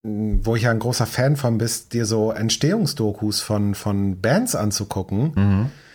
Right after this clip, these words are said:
Speaker 1: Ähm, gerade aus, aus dem, aus dem Core-Bereich, ähm, wie oft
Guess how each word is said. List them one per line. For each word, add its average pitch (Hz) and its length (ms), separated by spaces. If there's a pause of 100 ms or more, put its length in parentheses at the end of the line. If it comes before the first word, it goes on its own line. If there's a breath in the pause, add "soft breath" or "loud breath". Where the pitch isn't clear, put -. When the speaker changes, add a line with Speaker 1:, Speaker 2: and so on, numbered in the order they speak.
(680 loud breath)
Speaker 1:
Ähm, 117 480
gerade 156 400
aus, 107 260
aus 107 220
dem, 107 260
aus - 220
dem 110 260
Core-Bereich, 104 920 (1400)
ähm, 110 600 (1700)
wie 113 320
oft - 480